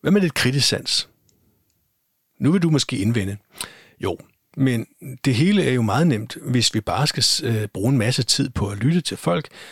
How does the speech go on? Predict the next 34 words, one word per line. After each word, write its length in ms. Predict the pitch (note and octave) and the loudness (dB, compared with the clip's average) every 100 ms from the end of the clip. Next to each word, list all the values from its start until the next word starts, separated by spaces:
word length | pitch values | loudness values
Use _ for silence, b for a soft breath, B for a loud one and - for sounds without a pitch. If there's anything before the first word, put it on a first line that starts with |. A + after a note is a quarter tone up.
| B B B | B B B
der 80 | G#2+ | -6
vil 120 | G#2+ | -4
elske 340 | - B2+ - - | -2 0 -2 -2
at 60 | |
tale 420 | - G2 F#2 A#2 - | -2 -2 -4 -6 -8
i 60 | B2 | -2
timevis. 640 | - D#3 E3 A2 - - - _ - - _ _ - | 0 2 2 0 -8 -12 -14 _ -20 -20 _ _ -16
Og 80 | - | -10
helst 300 | - A2+ - | -6 -4 -2
om 80 | D#3+ | 0
sig 120 | B2 | 0
selv. 220 | - E2 - _ _ _ _ _ _ _ _ _ b b - | 0 -2 -8 _ _ _ _ _ _ _ _ _ b b -8
Det 60 | |
er 40 | F#2 | -2
fuldstændig 480 | F3+ F#3+ G3 D#3 | 0 2 2 4
ufarligt, 480 | B2+ D3 C3+ G#2+ A2 - | 2 2 0 0 -2 -6
og 200 | - - | -12 -2
jeg 100 | A2 | 0
gider 180 | D#3+ C3 | 2 2
i 40 | |
hvert 180 | G2 G#2 | 2 -2
fald 160 | - F#2 | -2 -2
ikke 160 | G2+ | -2
spilde 280 | B2 - G#2+ | -2 0 -2
for 100 | G#2+ | 0
meget 220 | G2+ G2 | -2 -2
tid 240 | - - - - | -2 -2 -6 -6
på 80 | G2+ | -4
nogen, 360 | F#2+ C3 B2 - B B B | -4 -4 -6 -6 B B B
der 60 | - | -6
ikke 280 | F2+ A2 B2+ _ | -4 -2 -4 _
siger 340 | - - G2+ | -2 0 0
mig 120 | A2+ A2+ | 0 0
noget, 320 | F#2+ G2+ | -2 -4